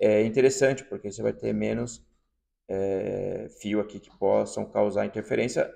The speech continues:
Até interessante também, porque considerando que tá com uma elétrica aqui que já não tem fio, né? Esse aqui vai ter que manter o fio mesmo, né? Você pode, de repente, ajustar na tua guitarra. É, se-, é, a ligação também é com conector. É tudo conector aqui.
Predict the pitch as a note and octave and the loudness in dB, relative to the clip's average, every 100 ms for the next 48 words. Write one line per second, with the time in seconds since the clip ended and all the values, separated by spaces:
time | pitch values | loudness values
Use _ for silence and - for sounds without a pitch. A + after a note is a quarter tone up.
0 | - A2 G#2+ G#2+ - _ _ _ _ _ | -6 0 2 2 -2 _ _ _ _ _
1 | G#2 G#2+ A2 A2 - - A2+ A2 G#2+ B2+ | -12 -2 -2 0 -2 0 0 0 0 -4
2 | C3 - - _ _ - A#2+ - A#2 A2 | -4 -6 -18 _ _ 2 2 4 6 6
3 | A2+ B2 A#2+ G#2+ B2+ A#2+ A2 G#2 G#2+ - | 2 -4 0 0 0 0 2 4 2 -2
4 | G2+ G#2+ - B2+ C#3 C#3 B2+ C3 - E2+ | -12 -8 0 2 2 0 0 0 -14 -18
5 | F2 G2 A#2 _ _ _ _ _ - - | -14 -12 -12 _ _ _ _ _ -4 0
6 | C#3 B2+ A#2+ A2+ A2+ A2+ A2 A2 A2 G#2+ | 6 6 6 2 0 0 -2 -2 -2 2
7 | G#2+ F3+ A3+ C#3+ G2+ G2+ F#2+ - - G2+ | 2 2 0 -2 -4 -6 -10 -16 -6 -6
8 | G2 G2 - G2 G2 F#2 - G2+ G#2+ G#2+ | -4 -8 -10 -10 -10 -12 -8 -4 -4 -6
9 | F#2+ F#2+ - G2+ A#2+ B2+ _ _ _ _ | -10 -12 -6 -4 -4 -8 _ _ _ _
10 | - G2 F#2+ F#2+ - - - - _ - | -6 -2 -2 -6 -14 -18 -16 -16 _ -8
11 | F#2 G#2 G#2 G#2 - G#2 - A2 G2+ G2+ | -6 -2 0 -2 -2 -6 -4 -4 0 0
12 | G#2+ G#2 G2+ A2 G2 - - A#2 - - | 0 -4 -8 -6 -6 -8 -4 -4 -4 -8
13 | _ _ - - D#3+ F#3+ - D#3 D3 - | _ _ -16 -8 -6 -4 0 0 0 -4
14 | G2 F#2 - - - | -6 -6 -8 -16 -20